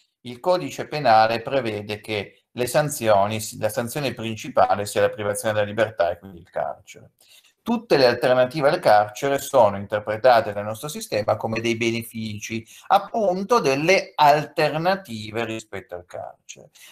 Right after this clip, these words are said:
Ma questo genera il fenomeno di cui le parlavo prima, il fatto che appunto il carcere e la pena, le alternative sono l'ombra, un beneficio appunto.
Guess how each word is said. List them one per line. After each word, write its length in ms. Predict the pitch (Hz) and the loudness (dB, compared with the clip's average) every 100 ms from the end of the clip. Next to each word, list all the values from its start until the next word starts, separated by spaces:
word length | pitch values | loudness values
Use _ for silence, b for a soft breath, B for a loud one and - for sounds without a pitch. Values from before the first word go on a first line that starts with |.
| B | B
Ma 140 | 233 | 0
questo 400 | 247 247 247 294 | 2 0 0 -2
genera 400 | 170 165 226 220 | 0 0 2 2
il 60 | 160 | 2
fenomeno 360 | 135 139 208 | 2 2 2
di 80 | 156 | -4
cui 140 | 123 | -4
le 100 | 123 | -4
parlavo 380 | 123 104 98 101 | -2 0 0 -2
prima, 340 | 131 233 139 95 | -4 -6 -4 -4
il 100 | 95 | 2
fatto 300 | 127 127 190 | 2 2 -2
che 140 | 160 | 0
appunto 720 | 185 165 156 175 180 254 - - | 0 -2 -8 -2 2 2 0 -12
il 240 | 160 160 | -10 -6
carcere 960 | - 220 190 120 113 113 107 98 95 _ _ - | 2 4 4 2 -8 -6 -4 -4 -10 _ _ -10
e 160 | 123 | -4
la 220 | 117 107 _ | -2 -4 _
pena, 800 | 196 185 117 107 123 208 254 _ _ | -2 -2 -2 -2 2 2 0 _ _
le 140 | 185 240 | -2 0
alternative 760 | 240 220 233 277 285 101 98 | 0 -6 -4 -4 -6 -10 -10
sono 320 | 120 117 120 | -8 -4 -2
l'ombra, 800 | 127 127 123 113 117 117 117 - - | 0 4 4 2 0 4 4 2 -6
un 240 | 170 180 | -6 -4
beneficio 840 | 170 175 170 165 131 117 107 - | 0 0 0 -4 -10 -10 -12 -10
appunto. 420 | 107 107 110 110 | -10 -10 -18 -18